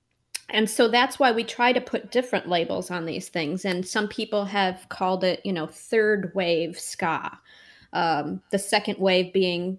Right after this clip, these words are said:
what you talked about earlier, the, the U K version, the two-tone version, the first wave, of course, being Jamaica. So we, it's so problematic that people try to put different gen-, you know, subgenre names on it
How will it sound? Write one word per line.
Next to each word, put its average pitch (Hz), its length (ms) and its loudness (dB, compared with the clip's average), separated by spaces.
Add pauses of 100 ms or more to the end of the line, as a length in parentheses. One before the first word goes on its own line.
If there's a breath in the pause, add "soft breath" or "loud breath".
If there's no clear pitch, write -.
(140)
what 196 140 0
you 196 80 -4
talked 185 300 -4
about 170 240 2
earlier, 202 460 4
the, 180 320 -4
the 180 100 0
U 185 200 0
K 214 380 2
version, 190 460 0
the 170 100 -6
two-tone 196 640 -4
version, 185 600 -4 (420 soft breath)
the - 80 -8
first 214 420 -2
wave, 190 200 4
of 190 140 -8
course, 170 300 -4
being 175 380 -6 (120)
Jamaica. 202 540 -4
So 214 240 -2
we, 196 300 -6
it's - 240 -6
so 294 280 2
problematic 277 1000 -2
that 214 220 -4
people 247 320 -6
try 233 300 -4
to 202 100 -2
put - 560 -10
different 202 500 -2
gen-, 190 460 -2
you 196 100 2
know, 170 80 -2
subgenre 190 840 0
names 202 440 0
on 156 180 -4
it 151 140 -8